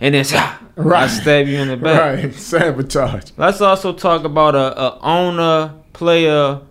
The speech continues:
Speaker 1: coach, management dispute in the world of sports, the business of sports. We got Ben Simmons.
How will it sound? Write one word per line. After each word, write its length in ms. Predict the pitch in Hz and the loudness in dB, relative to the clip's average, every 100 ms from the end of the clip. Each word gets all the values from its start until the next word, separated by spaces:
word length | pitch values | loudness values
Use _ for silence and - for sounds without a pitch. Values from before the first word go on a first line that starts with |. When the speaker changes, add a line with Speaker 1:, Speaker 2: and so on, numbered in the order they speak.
| _ - _ _ _ | _ -20 _ _ _
Speaker 1:
coach, 640 | - 180 175 156 - - - _ _ - | 0 2 2 -2 -12 -16 -20 _ _ -6
management 800 | 139 170 170 160 - 151 143 123 | 0 2 2 0 -4 -4 -6 -6
dispute 680 | 135 - - 170 143 - - | -8 -10 -6 -4 -4 -8 -10
in 140 | 135 | -8
the 80 | 123 | -8
world 400 | 117 147 156 143 | -2 0 2 0
of 80 | 120 | -4
sports, 560 | - - 147 139 - | -12 -2 0 0 -2
the 180 | - 120 | -8 -10
business 540 | 104 123 156 143 123 | -4 -2 0 -2 -8
of 100 | 120 | -10
sports. 360 | 107 - 120 117 | -12 -8 -8 -6
We 100 | 131 | -4
got 300 | 135 120 107 | -2 -2 -2
Ben 200 | 139 151 | -2 -2
Simmons. 560 | 147 160 147 123 117 | -6 -6 -4 -6 -8